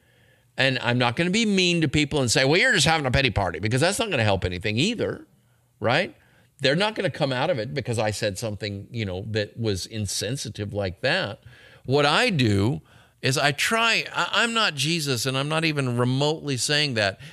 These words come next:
but when you're a pastor, you're supposed to represent him. Really, as a Christian, you're supposed to represent him. So when I go into a situation where people are receptive to the Holy Spirit, they're receptive to the presence of Jesus, then I'm gonna be there.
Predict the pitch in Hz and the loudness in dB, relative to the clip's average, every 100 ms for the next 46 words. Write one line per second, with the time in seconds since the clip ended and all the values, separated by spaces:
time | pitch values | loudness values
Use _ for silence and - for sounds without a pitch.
0 | - 120 131 156 151 131 - 160 175 160 | -4 -2 0 0 0 0 0 0 0 -2
1 | - 113 107 127 117 104 - 123 160 143 | -2 -2 -2 -4 -2 -2 -2 -4 -4 -4
2 | 113 113 104 98 147 123 95 117 214 190 | -2 -2 -4 -2 -4 -4 -6 -4 0 2
3 | 113 101 98 - 190 - 87 85 95 - | 2 0 -4 -6 -8 -8 -10 -10 -10 -8
4 | 90 85 90 90 87 87 80 - - - | -8 -8 -8 -10 -10 -12 -14 -18 -20 -20
5 | - _ _ _ _ _ _ - - - | -20 _ _ _ _ _ _ -14 -6 -2
6 | 143 156 196 208 190 180 156 123 - 127 | 2 2 2 2 2 2 2 2 0 0
7 | 127 143 196 - 95 92 - - - 143 | 0 2 2 0 -2 -6 -10 -20 -4 0
8 | 123 - 190 185 143 120 110 110 - - | 0 0 -2 0 0 2 2 4 2 4
9 | 175 - - 107 98 - - - - - | 2 0 2 2 2 -6 -20 -16 -4 0
10 | 143 117 123 117 104 - - 90 131 120 | 2 4 2 2 0 -4 -4 -4 -4 -4
11 | 98 98 - 143 160 113 95 107 95 120 | -4 -2 0 -2 -2 -6 -4 -6 -2 0
12 | 104 98 87 90 85 101 90 85 113 - | 0 -2 -2 -2 0 0 0 -2 -4 -6
13 | - - - 127 151 190 190 175 226 180 | -14 -20 -4 0 2 2 0 0 -2 -2
14 | 65 62 | -6 -10